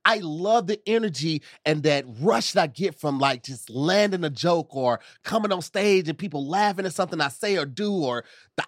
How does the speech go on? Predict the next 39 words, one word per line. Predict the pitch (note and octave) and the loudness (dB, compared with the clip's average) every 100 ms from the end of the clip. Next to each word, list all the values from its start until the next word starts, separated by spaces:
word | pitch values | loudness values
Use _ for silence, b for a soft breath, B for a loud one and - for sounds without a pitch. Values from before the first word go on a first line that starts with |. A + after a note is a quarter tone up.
| G3+ | 4
outfit. | A3+ F#3+ A3 - | 4 2 -4 0
I've | A#3 - - | -2 -2 0
always | A#3 C#4+ B3 E3+ C3 | 4 4 4 -2 2
loved | G3+ F3 | 4 4
that. | C3 A2 - b - | 2 -2 -6 b -2
And | D3 | 0
I | D3 | 0
told | - - A#3 D#4 B3 | -4 2 4 4 4
my | E3 | 2
mom | C3+ B2 A2+ | 2 0 0
in | A2+ E3 | -2 0
middle | A#3 | 0
school | - D3 A2 G#2 b - | 0 -6 -6 -10 b -2
I | C#3+ | 0
wanted | E3+ F3+ | 0 -4
to | E3 | -4
go | D3 C#3+ | -2 0
to | C3 | 0
this, | C3+ B2+ A#2 _ | -2 -4 -10 _
this | C3 D3 C#3+ | -2 0 0
visual | G2 C3 A#2 C#3+ D#3+ | 0 -2 0 0 -2
and | D3+ | -4
performing | F3 B2+ A#2 C3+ - | -6 -4 -2 -2 -2
arts | - C4+ - | 0 0 -2
school. | - G#2 | -10 -10
It | A2+ | -10
was | - | -2
called | C3+ D#3+ D#3+ | 0 0 0
vap. | C#4+ - b b _ | -4 -6 b b _
"I | B2 | -8
want | B2+ C#3+ G3+ | -4 -2 -2
to | - | -4
go | D3+ D#3 | -2 -2
here." | C3 A2+ E2+ _ _ _ _ - | -2 -10 -14 _ _ _ _ -4
My | C3+ | 0
mom | D3 C3+ | 2 0
was | B2 - | -2 -8
like, | F#2 - | -14 -12
"No." | A2 A2 | -10 -10